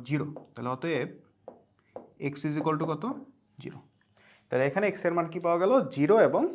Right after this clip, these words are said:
ওয়ান। তাহলে অতএব x is equal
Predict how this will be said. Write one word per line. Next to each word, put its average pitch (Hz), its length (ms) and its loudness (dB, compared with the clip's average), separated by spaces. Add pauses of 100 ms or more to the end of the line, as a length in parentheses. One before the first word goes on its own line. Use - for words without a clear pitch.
(260)
ওয়ান। 117 140 -2 (1600)
তাহলে - 220 -12
অতএব 180 260 -6 (220)
x - 20 -12 (160)
is 143 120 -6
equal 117 220 -6